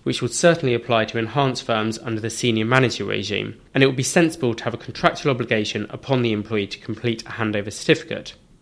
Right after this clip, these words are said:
The employer may also wish to make any outstanding deferred remuneration conditional upon satisfactory completion of that handover certificate.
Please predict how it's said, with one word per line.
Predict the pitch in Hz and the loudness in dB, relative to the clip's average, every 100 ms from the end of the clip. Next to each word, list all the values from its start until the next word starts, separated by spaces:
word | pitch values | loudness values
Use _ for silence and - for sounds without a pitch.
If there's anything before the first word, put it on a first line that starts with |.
| - | 2
The | 131 | 4
employer | 123 156 139 | 4 4 6
may | 127 | 4
also | 135 180 175 117 | 6 6 6 2
wish | 110 - | 0 -2
to | 117 | -2
make | 113 - | -2 0
any | 147 151 | 4 6
outstanding | 127 - 127 117 113 104 | 6 2 0 2 2 -2
deferred | 117 - 165 135 | 0 6 6 6
remuneration | 120 117 110 104 104 - 113 113 - - - | 4 4 4 2 0 -2 -4 -6 -10 -20 -6
conditional | 127 117 151 - 107 107 | -2 4 4 4 0 0
upon | 107 113 107 | -2 -4 -4
satisfactory | - 143 - - 135 - 117 | -2 -4 -4 -2 -2 -2 -4
completion | - 110 131 120 - 101 - | -4 -4 -2 -2 -2 -8 -4
of | 120 113 | -2 0
that | 107 | -2
handover | - 113 107 101 | -2 -2 -2 -4
certificate. | - - 139 - 110 107 | -10 -2 -2 -2 -8 -8